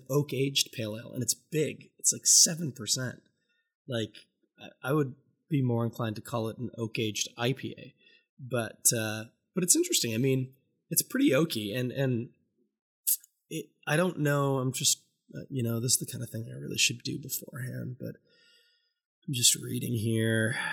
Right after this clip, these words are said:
It doesn't say what kind of oak it was in. Uh, so my suspicion,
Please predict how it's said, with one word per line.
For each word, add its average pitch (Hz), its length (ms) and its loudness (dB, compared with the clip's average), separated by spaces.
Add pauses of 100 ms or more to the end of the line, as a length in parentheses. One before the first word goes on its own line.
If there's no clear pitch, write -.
(200)
It - 100 -20
doesn't 127 320 2
say 123 580 6
what 117 240 -2 (320)
kind 110 340 -2
of 110 180 -8 (120)
oak 131 220 -8 (120)
it - 180 -6
was 120 220 -2 (160)
in. - 800 -10 (920)
Uh, 139 100 -2 (200)
so - 200 10
my 165 220 4
suspicion, - 960 6